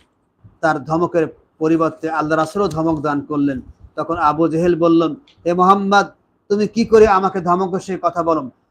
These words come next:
অথচ তোমার চাইতে আমার জনশক্তি বেশি, আমার জনশক্তি, জনবল, জনগণ বেশি, আমার দলের লোক সবচেয়ে বেশি, সুতরাং তুমি কখনো আমার সঙ্গে পারবে না।" অর্থাৎ আজকের জামানায় তাগুতি নেতারা কিন্তু তারা তাদের অসংখ্য জনশক্তির মাধ্যমে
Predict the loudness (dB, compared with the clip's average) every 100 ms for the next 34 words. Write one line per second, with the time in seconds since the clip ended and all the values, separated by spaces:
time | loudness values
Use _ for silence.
0 | _ _ -4 -4 -4 -6 -2 -2 -2 -4
1 | -4 -4 -2 -2 -2 -4 -6 -12 _ -10
2 | -8 -12 -14 -18 -18 -20 _ -4 0 2
3 | 2 0 -2 -6 -8 -6 -2 0 0 0
4 | 0 0 0 -2 -2 -2 -2 -4 -6 -10
5 | _ _ -2 2 2 4 2 4 2 2
6 | 0 -2 -4 -4 -8 -6 -2 -2 -2 -6
7 | -8 _ _ _ -6 -4 -4 -6 -4 -4
8 | -4 -6 -4 -4 -4 -4 -6 -10 -8 -4
9 | -4 -4 -12 -16 _ _ _ _ 0 2
10 | 0 -2 2 0 2 2 4 4 4 2
11 | 2 2 2 0 2 2 2 0 -4 -8
12 | -10 -14 _ _ _ 0 2 0 -2 _
13 | -10 -6 -2 -2 -2 -2 -4 -4 0 0
14 | 0 -4 -2 2 2 2 2 0 -2